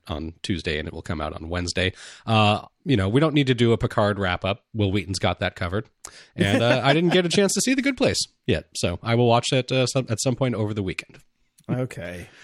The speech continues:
Speaker 1: Well, I am worried, but I, I did see your, your, your tweets about it because, uh, in my <laughs> opinion, <clears throat> The Good Place perfectly wrapped up last episode. In fact, my, when my wife and I were watching it, we turned it off and went,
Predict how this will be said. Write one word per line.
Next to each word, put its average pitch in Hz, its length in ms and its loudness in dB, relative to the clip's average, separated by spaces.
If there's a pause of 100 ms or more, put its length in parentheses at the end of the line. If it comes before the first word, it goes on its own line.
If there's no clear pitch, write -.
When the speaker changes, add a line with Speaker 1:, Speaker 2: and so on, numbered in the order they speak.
(160)
Speaker 1:
Well, 139 360 4
I 139 140 4
am 233 180 2
worried, 196 400 4
but 147 260 2
I, 127 300 2
I 120 40 2
did 135 200 2
see - 160 -2
your, 117 340 -2
your, 110 240 0
your 101 280 -6
tweets - 360 -2
about 82 300 -6
it 87 140 -12
because, 95 360 -10
uh, 92 140 -6 (340)
in 123 160 4
my 233 240 4
<laughs> - 0 -
opinion, 110 600 0
<clears throat> - 40 -4
The 143 480 0
Good 160 200 2
Place 151 400 2 (280)
perfectly 196 460 2
wrapped 123 320 2
up 117 240 2
last 117 320 2
episode. 87 560 -4 (260)
In 110 120 0
fact, 127 460 2
my, 113 180 2
when 110 180 0
my 104 120 2
wife 107 240 2
and 104 100 -2
I 101 60 2
were 95 120 0
watching 127 360 2
it, 104 140 -2
we 104 100 -8
turned 107 200 -2
it 101 80 0
off 104 160 0
and 101 80 -6
went, 98 160 -4